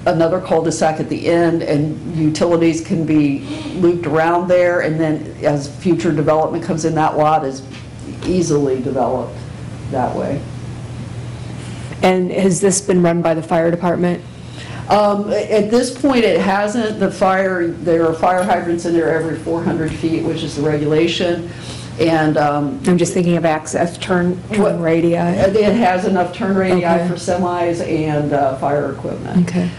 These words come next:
Speaker 1: Um, and then as each lot develops, um, Chief Altman will determine if he wants additional accesses by the developer.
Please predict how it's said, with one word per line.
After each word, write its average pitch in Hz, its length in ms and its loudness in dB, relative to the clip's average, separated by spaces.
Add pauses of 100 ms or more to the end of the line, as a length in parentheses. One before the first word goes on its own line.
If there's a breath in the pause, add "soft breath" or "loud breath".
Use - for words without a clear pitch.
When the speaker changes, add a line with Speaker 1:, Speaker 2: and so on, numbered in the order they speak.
(160)
Speaker 1:
Um, 160 300 2
and 156 260 0
then 156 280 2
as 156 220 0
each 165 240 0
lot 170 240 4
develops, 165 800 0
um, 139 380 0 (180)
Chief 185 300 -4
Altman 160 400 0
will 147 140 0
determine 151 460 -2
if 147 100 -2
he 170 160 -2
wants 151 300 -2
additional 151 440 -2
accesses 143 840 -2 (480)
by 139 260 2
the 139 180 -2
developer. 123 680 -4